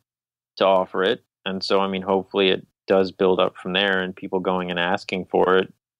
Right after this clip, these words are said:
helps. But, yeah, I don't know. I guess it's just, I, I think I kinda tend to look at it all as, like, it's just gonna be sort of baby steps. But then,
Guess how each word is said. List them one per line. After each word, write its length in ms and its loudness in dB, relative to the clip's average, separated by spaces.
helps. 520 -2
But, 300 2
yeah, 380 2
I 40 0
don't 160 -2
know. 200 -2
I 100 -2
guess 260 -4
it's 100 -16
just, 380 -6
I, 220 0
I 160 0
think 340 -4
I 100 -2
kinda 320 -2
tend 260 -4
to 60 0
look 220 0
at 60 2
it 100 2
all 240 4
as, 120 -4
like, 360 -2
it's 220 -4
just 320 0
gonna 180 -2
be 400 0
sort 260 2
of 80 2
baby 280 2
steps. 460 -2
But 180 -4
then, 340 0